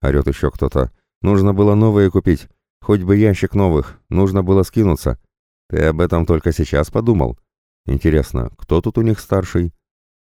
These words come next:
Люди еще что-то говорили друг другу, упрекали друг друга. Но выяснять, кто из них командир, он не захотел. Сейчас и так станет ясно. Горохов посмотрел, где меньше всего народа.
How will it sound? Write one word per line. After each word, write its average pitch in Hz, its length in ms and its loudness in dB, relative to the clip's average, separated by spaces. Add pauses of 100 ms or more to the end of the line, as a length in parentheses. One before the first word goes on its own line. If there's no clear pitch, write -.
(120)
Люди 107 280 4
еще 104 260 2
что-то 92 320 -2
говорили 92 440 2
друг 71 200 -2
другу, 64 480 -2
упрекали 87 520 0
друг 73 220 -2
друга. 69 380 -2 (420)
Но 92 160 2
выяснять, 98 580 2 (120)
кто 98 260 2
из 87 120 2
них 90 140 2
командир, 87 560 0 (100)
он 127 180 -2
не 98 100 2
захотел. 73 520 -4 (520)
Сейчас - 460 -4
и - 40 -4
так 73 240 -2
станет 80 360 -2
ясно. 73 420 -2 (680)
Горохов 71 440 0
посмотрел, 78 580 0
где 69 200 -2
меньше 80 280 0
всего 78 260 -4
народа. 71 400 -2